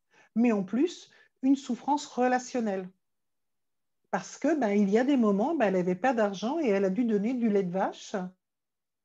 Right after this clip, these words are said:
à ses enfants et, ben, le cerveau, euh, il n'a pas les besoins du même apport. Et donc, du coup, en se demandant si elle était en train de faire quelque chose de bien ou de mal à son enfant. Alors que si elle avait accueilli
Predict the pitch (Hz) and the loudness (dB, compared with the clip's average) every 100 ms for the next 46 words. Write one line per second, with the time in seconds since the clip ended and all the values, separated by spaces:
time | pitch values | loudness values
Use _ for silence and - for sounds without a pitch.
0 | _ _ _ _ _ _ 226 240 233 202 | _ _ _ _ _ _ -4 -2 0 0
1 | 190 247 339 220 202 190 185 214 185 185 | 0 0 0 2 0 0 -2 -4 -4 -4
2 | 185 277 285 190 190 190 185 302 277 208 | -4 -2 -2 -4 -4 -4 -4 -2 -2 -4
3 | 190 208 208 233 269 220 220 247 247 - | -4 -2 -4 -2 -2 -2 -2 -4 -4 -6
4 | - - _ _ _ _ _ _ - 196 | -6 -14 _ _ _ _ _ _ -8 -2
5 | 240 285 208 196 - 311 440 - - - | 2 2 2 -2 -2 -4 -4 -14 -14 -6
6 | 185 233 202 214 208 202 240 349 - - | -2 2 4 4 4 4 2 0 -4 0
7 | 208 208 - 247 220 - 220 233 247 220 | 2 0 -2 -4 -2 -4 -4 -2 -4 -4
8 | 202 208 - 262 214 196 214 247 233 208 | -4 -6 -2 -2 0 -2 -2 -2 -2 -2
9 | 208 269 254 - 220 226 - 202 _ _ | -2 -4 -6 -8 -8 -8 -10 -16 _ _
10 | _ - - _ _ _ - 247 262 262 | _ -20 -20 _ _ _ -4 2 2 2
11 | 269 254 226 - _ _ - - 302 277 | 0 0 -2 -10 _ _ -12 0 2 4
12 | 262 233 247 233 214 - 254 302 392 - | 2 0 -2 -2 -4 0 2 4 2 0
13 | - | -10